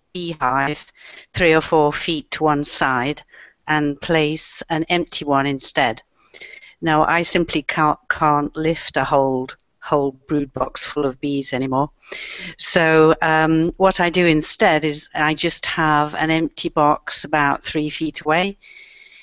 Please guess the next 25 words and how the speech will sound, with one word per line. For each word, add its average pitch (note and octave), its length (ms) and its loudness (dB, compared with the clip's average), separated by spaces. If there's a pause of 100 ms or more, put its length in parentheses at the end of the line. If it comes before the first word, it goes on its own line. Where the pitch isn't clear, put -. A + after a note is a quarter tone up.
(180)
and, E3 540 2
uh, D#3+ 400 2 (120)
as - 120 -6
I'm E3+ 200 2
doing F#3 320 2
my D3+ 160 4
inspection, D3 880 0
I D3+ 120 -2
move E3 420 0
all D#3 240 2
the D#3+ 80 0
brood D#3+ 400 -2
into E3 460 0
it - 220 -8 (1040)
until E3 360 4
I F3+ 80 6
find A3+ 440 2
the D#3 80 -4 (140)
queen, F#3 340 0
and E3+ 260 0
then E3+ 360 2
I D#3+ 160 -2
leave E3 380 -4
her D#3 260 0
behind. D3 640 -2